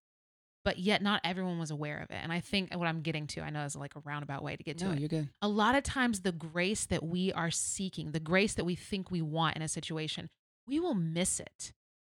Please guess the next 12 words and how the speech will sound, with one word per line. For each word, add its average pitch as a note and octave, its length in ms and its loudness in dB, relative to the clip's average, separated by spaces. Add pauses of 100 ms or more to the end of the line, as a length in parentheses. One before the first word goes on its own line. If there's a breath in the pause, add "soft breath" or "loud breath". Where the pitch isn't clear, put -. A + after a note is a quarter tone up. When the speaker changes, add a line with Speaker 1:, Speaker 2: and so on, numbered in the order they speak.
(260)
Speaker 1:
because G#3 320 0
we're G3+ 160 0
so A3+ 400 4
wrapped A3+ 400 2
up F#3 220 2
in E3 420 0 (840)
our E3 140 4
own G#3 180 4
failure, G#3+ 720 8 (120)
comparing F3+ 480 0
ourselves E3 300 0
to - 100 -4